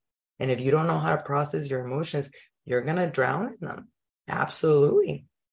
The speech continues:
That is the meek. And also this week, we also have another very powerful movie coming out, which is Black Panther. Powerful. Why? The meek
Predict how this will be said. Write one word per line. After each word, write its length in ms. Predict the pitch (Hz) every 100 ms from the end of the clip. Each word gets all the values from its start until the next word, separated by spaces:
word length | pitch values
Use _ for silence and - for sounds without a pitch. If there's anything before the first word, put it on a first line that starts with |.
| _ _ -
That 200 | 139 196
is 160 | 190
the 100 | 143
meek. 320 | 123 110 - 143
And 200 | 131 -
also 480 | 135 170 208 - 139
this 280 | 131 131 -
week, 260 | 156 196 143
we 100 | 131
also 240 | 131 143
have 320 | 127 127 123 -
another 360 | 123 123 131
very 280 | 127 131 156
powerful 440 | 151 139 143 139
movie 240 | 123 120 131
coming 300 | - 151 160
out, 240 | 196 - - _ _ _ _ _ _ -
which 260 | 131 131
is 300 | 139 127 123 - - - -
Black 260 | 127 -
Panther. 500 | 120 123 127 196 - _ _ _ _ _ _ _ _ _ _
Powerful. 760 | - - 160 135 117 - - - _ _ _ _
Why? 540 | 127 123 120 143 214 - _ -
The 140 | 127
meek 520 | 127 127 131 143 -